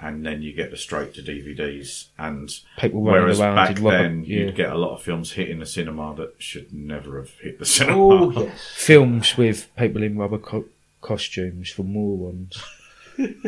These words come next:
Speaker 3: Well, y-, like you say, it's just pre that time
Speaker 2: Yeah.
Speaker 1: Mm.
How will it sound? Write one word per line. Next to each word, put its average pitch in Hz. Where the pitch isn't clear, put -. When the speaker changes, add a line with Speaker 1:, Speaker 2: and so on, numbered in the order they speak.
Speaker 3:
Well, 139
y-, 139
like 143
you 139
say, 120
it's 117
just -
pre 131
that 123
time 120
Speaker 2:
Yeah. 98
Speaker 1:
Mm. 92